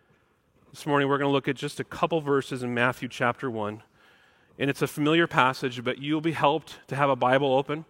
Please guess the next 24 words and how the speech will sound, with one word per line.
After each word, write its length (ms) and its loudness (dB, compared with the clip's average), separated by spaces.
There 100 -2
are 100 0
some 220 2
provided 480 4
there 200 4
in 100 2
your 80 0
seats. 540 -4
We 80 -2
encourage 420 2
you 80 -4
to 80 2
grab 320 6
one 200 0
there. 180 2
If 100 -4
you 60 -2
don't 100 2
have 120 4
a 40 0
Bible, 340 4
please 360 -2
take 260 0
that 240 2